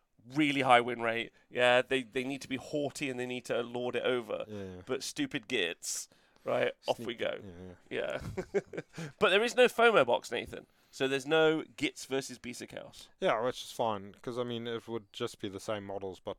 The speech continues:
Speaker 2: with, like, the Squig Boss in or something like that, so
Speaker 1: Yeah.
Speaker 2: that's fine. At least, uh, we can buy the Squig Box and Squig Boss and not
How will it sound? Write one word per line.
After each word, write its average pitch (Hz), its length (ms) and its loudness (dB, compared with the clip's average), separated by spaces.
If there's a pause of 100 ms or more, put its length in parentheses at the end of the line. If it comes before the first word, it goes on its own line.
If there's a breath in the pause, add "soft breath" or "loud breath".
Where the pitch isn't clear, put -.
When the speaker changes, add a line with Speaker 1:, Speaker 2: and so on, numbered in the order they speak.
Speaker 2:
with, 104 140 -10 (180)
like, 90 240 -10
the - 80 -16
Squig - 220 -16 (160)
Boss - 260 -14
in 82 180 -20
or 82 120 -20
something 90 360 -18
like 87 200 -18
that, - 240 -16
so 90 220 -16 (180)
Speaker 1:
Yeah. 73 180 -6 (140)
Speaker 2:
that's - 220 -10
fine. 90 340 -14
At 101 40 -18
least, - 260 -18
uh, 101 60 -12
we 101 140 -18
can 104 180 -20
buy 104 200 -8
the - 80 -20
Squig 110 200 -14 (100)
Box - 460 -12
and 95 200 -18 (680 soft breath)
Squig - 320 -8
Boss 107 300 -2
and 110 140 -10
not 107 160 -10